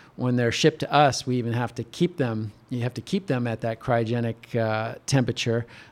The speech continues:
There's even a special sort of, like, a ice chest with a G P S tracker and, uh, and a thermometer in there, so we can track all along the way, uh, that they stay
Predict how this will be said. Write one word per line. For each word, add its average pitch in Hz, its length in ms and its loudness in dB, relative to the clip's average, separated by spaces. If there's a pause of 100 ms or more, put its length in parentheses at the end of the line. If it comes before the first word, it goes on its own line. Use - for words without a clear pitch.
There's 117 380 0
even 120 200 0
a 113 60 -4
special 117 760 0 (400)
sort - 180 -10
of, 110 80 -8
like, 113 280 -4
a 107 400 -4
ice 147 280 4
chest 117 520 -2
with 113 140 -6
a 110 40 -6
G 131 240 -4
P 135 180 -2
S 131 200 0
tracker 131 680 0
and, 110 540 -6
uh, 110 400 -4
and 113 160 -6
a 107 80 -6
thermometer 127 680 0 (320)
in 127 120 -2
there, 113 200 -2
so 117 220 -4
we 127 120 -2
can 120 260 -6
track 139 500 0
all 131 220 4
along 120 260 0
the 120 80 -4
way, 123 320 0 (460)
uh, 117 80 -4
that 120 240 0
they 117 220 4
stay 127 640 2